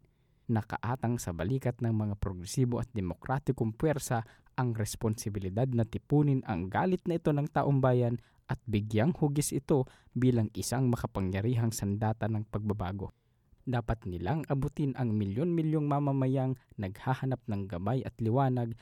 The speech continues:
sa daang dapat tahakin para ipagtanggol ang kanilang interes at kapakanan. Dapat pangibabawan ang mga paghihigpit ng lockdown at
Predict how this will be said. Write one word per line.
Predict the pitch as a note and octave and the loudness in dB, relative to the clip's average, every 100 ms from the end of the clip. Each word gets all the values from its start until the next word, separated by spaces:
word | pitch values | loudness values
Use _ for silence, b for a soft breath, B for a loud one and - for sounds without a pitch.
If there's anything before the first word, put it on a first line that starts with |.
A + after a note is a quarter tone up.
| b b | b b
sa | - | -6
daang | G#2 G2 - F#3 G3+ | -4 -4 -2 0 0
dapat | F3 E3+ D#3+ | 0 0 0
tahakin | - C3+ C#3 - C3+ C3 | -2 -2 -2 0 -2 0
para | C3 A#2+ | 0 -2
ipagtanggol | - - G#2+ G#2+ - G2+ G#2+ C#3+ | -2 -6 -8 -8 -6 -4 0 0
ang | C#3 | 0
kanilang | C3+ C3+ B2+ A#2+ - | -2 0 0 -2 -4
interes | C#3 B2+ B2 A#2 - | -6 -2 -2 -2 -6
at | - | -14
kapakanan. | - A2+ - A2 A2 G2+ _ _ _ _ | -8 -8 -6 -6 -6 -8 _ _ _ _
Dapat | - G#2 A2 A2+ - | -2 0 0 -2 -4
pangibabawan | G2 G2 F2+ E2 F2+ C3 B2 | -4 -2 -2 -4 0 2 2
ang | A#2+ A#2 | 0 0
mga | G#2+ G#2 | 0 -2
paghihigpit | A2+ G2+ - D3 C#3 C3 C#3 - | -6 -6 -2 -2 -4 -2 -2 0
ng | A#2 G2 | -4 -4
lockdown | F#2 - C#3+ C3+ C3 C3 b b | -4 -4 0 2 2 0 b b
at | - | -8